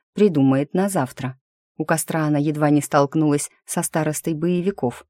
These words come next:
В одной руке он держал короткий меч, а в другой парочку убитых кроликов.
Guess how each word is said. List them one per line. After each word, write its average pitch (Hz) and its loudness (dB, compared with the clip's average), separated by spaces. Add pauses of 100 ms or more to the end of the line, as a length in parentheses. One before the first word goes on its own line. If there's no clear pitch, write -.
(400)
В 147 0
одной 214 6
руке 214 -2
он 165 0
держал 147 2
короткий 139 -2
меч, 147 0 (360)
а 143 0
в 147 -4
другой 196 0
парочку 214 0
убитых 156 -4
кроликов. 131 -4